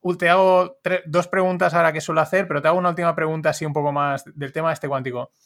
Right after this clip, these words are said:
Es decir, con la potencia de un ordenador cuántico, o de, con esta historia, eh, ya no entro si hay supremacía o no, hablamos,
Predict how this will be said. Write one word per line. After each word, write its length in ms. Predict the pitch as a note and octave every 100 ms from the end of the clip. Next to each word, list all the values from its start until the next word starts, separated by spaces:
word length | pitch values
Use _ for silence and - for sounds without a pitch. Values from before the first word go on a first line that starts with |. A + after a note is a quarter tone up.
| _ -
Es 120 | E3
decir, 400 | F#3 F3 C#3+ - _ _ _ _ -
con 120 | D#3
la 100 | D#3
potencia 320 | D#3 F3 A3+
de 40 |
un 60 | G#3+
ordenador 440 | G3 F3+ E3+ D#3
cuántico, 640 | E3 E3+ F3 F#3 G#3+ B3+ - _ _
o 120 | D3+ C3
de, 200 | A#2+ A#2+
con 120 | -
esta 180 | B2+ -
historia, 540 | B2 D3+ D#3 D#3 D#3 -
eh, 320 | C3 B2+ B2+ C3
ya 120 | C#3+
no 100 | D#3
entro 200 | D3+ D3
si 140 | D3+
hay 140 | C#3+ C#3
supremacía 580 | C#3+ D3 C#3 C3 C3
o 40 | A#2
no, 220 | A2+ A#2+
hablamos, 440 | A#2+ B2+ C#3 C#3+